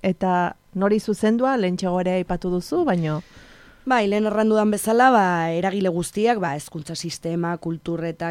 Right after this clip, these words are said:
Speaker 2: kirol edo aisialdian dabiltzaten elkarteak eta bertze batzuen artean, mugimendu feminista noski eta emakume taldeak, eta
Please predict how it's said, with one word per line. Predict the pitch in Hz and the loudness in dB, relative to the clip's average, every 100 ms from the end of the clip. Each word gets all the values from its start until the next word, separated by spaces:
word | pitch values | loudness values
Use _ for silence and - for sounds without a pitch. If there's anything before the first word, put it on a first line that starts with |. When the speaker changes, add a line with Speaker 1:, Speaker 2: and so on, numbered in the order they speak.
| 160 | -6
Speaker 2:
kirol | 165 165 170 170 | -6 -4 -2 -2
edo | 165 160 | -2 -4
aisialdian | 156 - 175 170 165 170 165 | -6 -6 -4 -4 -2 -2 -2
dabiltzaten | 165 165 165 165 170 170 | -4 -4 -6 -6 -4 -4
elkarteak | 160 - 180 - 175 165 165 160 | -4 -6 -6 -4 -4 -2 -4 -6
eta | 151 151 | -8 -8
bertze | 160 - | -8 -6
batzuen | 175 160 170 | -8 -6 -6
artean, | 170 - 202 240 277 247 | -6 -4 0 0 0 -4
mugimendu | - 180 180 185 | -2 0 0 -2
feminista | 175 175 165 175 170 180 165 | -4 -4 -2 -2 -2 -4 -2
noski | 175 - - 254 262 | -2 -4 -4 0 0
eta | 180 165 165 160 156 | 0 -4 -6 -4 -6
emakume | 160 170 170 175 | -4 -4 -4 -6
taldeak, | 170 170 196 262 294 - - - - | -4 -2 2 0 0 -10 -20 -18 -8
eta | 180 | -6